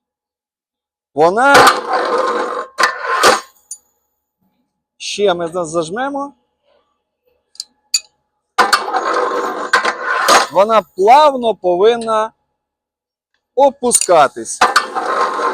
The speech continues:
Ось, бачите, дивіться, ми получили плавне опускання. Ще чуть-чуть.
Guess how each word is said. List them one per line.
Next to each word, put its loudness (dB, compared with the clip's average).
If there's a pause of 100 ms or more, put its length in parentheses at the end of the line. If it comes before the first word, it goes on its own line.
(960)
Ось, 4
бачите, 0
дивіться, -4
ми -4 (280)
получили 4 (1000)
плавне 2
опускання. 0
Ще -6
чуть-чуть. -8